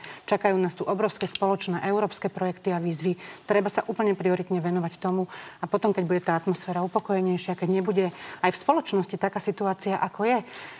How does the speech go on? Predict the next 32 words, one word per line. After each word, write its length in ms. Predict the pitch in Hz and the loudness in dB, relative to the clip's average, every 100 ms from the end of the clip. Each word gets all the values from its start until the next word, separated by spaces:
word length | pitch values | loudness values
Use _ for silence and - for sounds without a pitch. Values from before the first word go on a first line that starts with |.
| - | -6
a, 320 | 170 175 185 180 | 0 2 0 0
tak 160 | 185 - | -2 0
potom 240 | 254 240 | 0 0
sa 160 | 190 185 | -2 -4
poďme 240 | 185 180 | -2 0
o 0 | |
tom 160 | 185 185 | 0 0
baviť, 200 | 180 190 | 0 0
lebo 160 | 180 185 | -2 -2
tie 80 | |
kultúrno-etické 880 | 185 - 247 262 214 208 220 - 214 | -2 -2 0 2 0 0 -2 -2 0
vojny 240 | 185 190 190 | 2 2 2
pridávajú 720 | 190 208 233 226 190 190 180 | 0 0 4 4 4 0 2
na 160 | 175 170 | 0 -2
sile. 320 | - 202 240 | -2 2 4
Nakoniec 320 | 214 175 190 175 | 2 2 0 0
budeme 160 | 185 | 0
sa 160 | 180 185 | -2 -4
pravdepodobne 560 | 175 160 135 190 185 180 | -4 -4 -6 -4 0 0
rozprávať 400 | 170 - 185 175 | 0 -2 -4 -2
chvíľku 320 | 190 180 185 | -2 -2 0
aj 160 | 180 180 180 - - - - - | 0 0 -4 -14 -14 -16 -18 -2
o 80 | |
návrhoch, 400 | 180 185 180 185 | 2 2 2 0
ktoré 160 | - 185 | 0 0
nás 160 | 185 170 | 0 0
čakajú 320 | - 175 180 | -4 -2 -2
v 160 | 170 | 0
Národnej 320 | 165 170 180 175 | -2 0 0 0
rade 160 | 165 | 0
ohľadom 400 | 185 160 175 180 | -2 -2 0 0
zákona 480 | 175 170 185 180 160 | 0 -2 -2 -2 -4